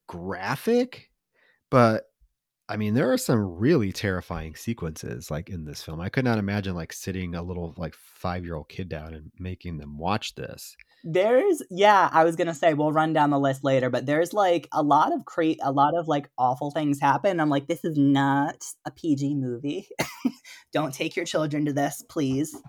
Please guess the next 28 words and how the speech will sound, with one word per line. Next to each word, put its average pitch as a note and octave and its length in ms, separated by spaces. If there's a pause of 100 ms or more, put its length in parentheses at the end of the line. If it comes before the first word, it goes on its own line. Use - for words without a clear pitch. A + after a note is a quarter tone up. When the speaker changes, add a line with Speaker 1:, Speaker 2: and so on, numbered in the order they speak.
(880)
Speaker 1:
No, G#2 380
well, B2 140
you F3 100
have C3 160 (120)
parents G2+ 320
that F#2 100
are F2 60
taking F2+ 300
their F2+ 120
kids F2 280
to, F2+ 80
like, E2+ 220
Terrifier E2 600
two F2 280
and D#2+ 100
shit, - 320
so E2 200
nothing E2+ 320
surprises E2 580
me E2 140
anymore. E2 480 (480)
So, D#3+ 320
yeah, F3 260
so E3 560 (260)
the F3 220
group F3 680
without D3 360
Woody, A#2 540